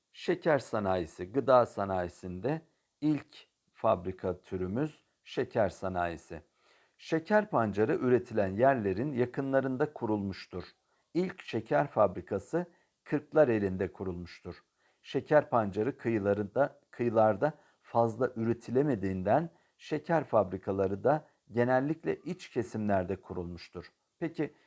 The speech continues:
kıyılarda neden üretilmez? Ee, yetiştirilemediğinden, iklim koşullarından dolayı değil,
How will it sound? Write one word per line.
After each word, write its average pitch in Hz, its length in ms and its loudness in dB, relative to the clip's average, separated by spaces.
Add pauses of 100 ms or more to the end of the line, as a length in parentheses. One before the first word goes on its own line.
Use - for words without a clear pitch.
(200)
kıyılarda 147 580 4
neden 147 340 0
üretilmez? 107 800 -2 (1120)
Ee, 98 420 -2 (320)
yetiştirilemediğinden, 135 1300 0
iklim 139 320 -4
koşullarından 123 840 0
dolayı 120 360 2
değil, 151 380 0